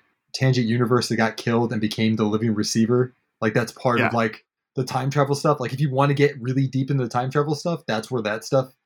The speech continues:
Speaker 1: you know, like you said, you have to, like, either read extra material or you have to watch the director's cut and, like,
Speaker 2: Right.
Speaker 1: pause it at certain times so you can read certain excerpts.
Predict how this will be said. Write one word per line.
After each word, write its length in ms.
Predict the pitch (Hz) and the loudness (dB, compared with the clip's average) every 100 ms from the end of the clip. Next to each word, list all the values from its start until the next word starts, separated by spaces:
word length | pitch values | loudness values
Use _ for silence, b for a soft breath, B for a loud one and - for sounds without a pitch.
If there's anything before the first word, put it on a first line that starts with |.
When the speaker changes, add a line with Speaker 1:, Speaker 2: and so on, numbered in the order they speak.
| _ - | _ -2
Speaker 1:
you 120 | 131 | -2
know, 160 | 107 - | 0 -2
like 140 | 131 | -2
you 60 | 127 | 0
said, 220 | 120 - _ _ - | -4 -4 _ _ 0
you 80 | 139 | 2
have 100 | 135 | 2
to, 60 | 131 | 0
like, 200 | 127 - _ _ 160 | -2 -6 _ _ -4
either 180 | 135 | -2
read 260 | 110 123 127 | -2 -2 -2
extra 240 | 117 - | -4 -6
material 440 | 110 - 196 180 180 | -6 2 4 6 4
or 100 | 127 | 2
you 40 | 120 | -2
have 60 | |
to 60 | 120 | -2
watch 260 | 107 107 - | -2 -4 -6
the 80 | |
director's 380 | 107 123 131 131 | -4 -4 -2 -6
cut 260 | - 123 120 | -6 -8 -8
and, 120 | 127 | -10
like, 240 | 107 107 - - | -8 -8 -10 -4
Speaker 2:
Right. 140 | 120 - | -2 0
Speaker 1:
pause 280 | 151 151 | 2 2
it 120 | 147 147 | 2 2
at 80 | |
certain 300 | 139 156 147 | 0 -2 -2
times 340 | 143 151 151 139 | 0 2 0 -2
so 40 | 127 | -8
you 40 | |
can 140 | 117 107 | -10 -10
read 200 | 120 110 | -10 -6
certain 220 | 117 110 | -8 -6
excerpts. 600 | 123 123 143 135 - | -6 0 0 0 -6